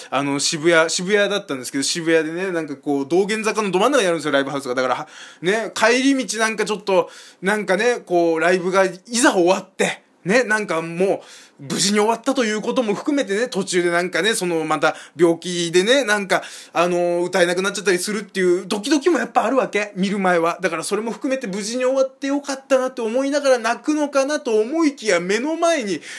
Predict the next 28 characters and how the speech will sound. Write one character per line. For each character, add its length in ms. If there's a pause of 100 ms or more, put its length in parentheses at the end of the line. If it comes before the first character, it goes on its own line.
(280)
風 300
俗 240
の 160
案 200
内 180
所 100
が 120
あ 40
る 80
か 120
ら。 500 (1040)
ラ 160
ブ 160
ホ 100
テ 140
ル 80
と 140
風 240
俗 180
の 100
案 220
内 180
所 120
が 100
あ 60
る 80
か 120
ら。 480